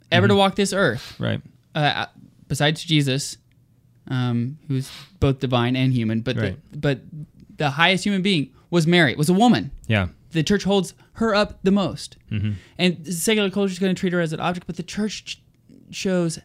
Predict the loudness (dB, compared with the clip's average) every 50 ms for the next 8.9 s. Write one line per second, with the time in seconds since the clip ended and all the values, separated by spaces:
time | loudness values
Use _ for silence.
0 | _ _ _ _ -4 -2 -2 -2 -2 -2 -2 -2 0 0 0 0 0 0 -2 -2
1 | -4 -6 -12 _ _ _ -20 -20 -12 -12 -10 -6 -2 0 0 2 2 2 2 0
2 | 0 0 0 0 0 -2 -2 -4 -8 -10 -12 -12 -14 -20 -20 _ _ _ _ _
3 | _ _ -20 _ _ _ _ _ 4 6 6 6 6 4 0 0 2 4 4 6
4 | 6 6 4 4 4 4 2 2 0 -2 -2 -2 -4 -4 -4 -4 -6 -8 -10 -10
5 | -14 -18 -20 -20 -20 _ _ -2 0 0 0 2 2 2 2 2 2 0 0 -2
6 | -2 -2 -2 -4 -4 -4 -4 -4 -4 -4 -2 -2 -4 -4 -2 -2 -2 -2 -2 -4
7 | -4 -2 -2 -2 -2 -2 -2 -2 -2 0 0 0 0 0 0 0 0 0 0 2
8 | 2 2 0 0 0 -2 -2 0 0 2 4 4 4 4 4 0 -4 -10